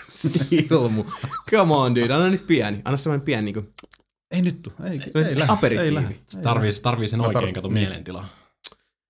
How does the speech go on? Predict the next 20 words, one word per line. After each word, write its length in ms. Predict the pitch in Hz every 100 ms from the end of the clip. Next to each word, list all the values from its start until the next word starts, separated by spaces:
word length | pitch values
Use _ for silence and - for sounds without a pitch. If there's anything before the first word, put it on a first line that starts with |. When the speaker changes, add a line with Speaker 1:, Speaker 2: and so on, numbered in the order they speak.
| _ -
Speaker 1:
Äh, 280 | - - - -
taiteilijat. 640 | 95 95 110 113 - - - _ _ _ _ _ _ _ _ _ _ _ - - 165
Anyways, 360 | 180 151 120
kiis. 300 | - 101 240 - - - - _ -
Äh, 200 | 160 156 220 233 269
<clears throat> 280 | 247 175 127
siinä 240 | 233 190
oli 120 | 131
nyt 100 | 156
oikeastaan 420 | 220 202 - 190
noin 120 | 190 190
niinku, 280 | 180 180 - - - - - - - - - - - -
mitä 140 | 131
mä 60 | 127
nyt 100 | 123
sanoisin, 520 | 135 127 120 120 - - - _ -
ehkä 240 | - 104 - _
polttavimmat 800 | 135 120 - 95 110 110 107 - - - -
täätään. 680 | 147 131 117 120 113
Äh, 60 | 113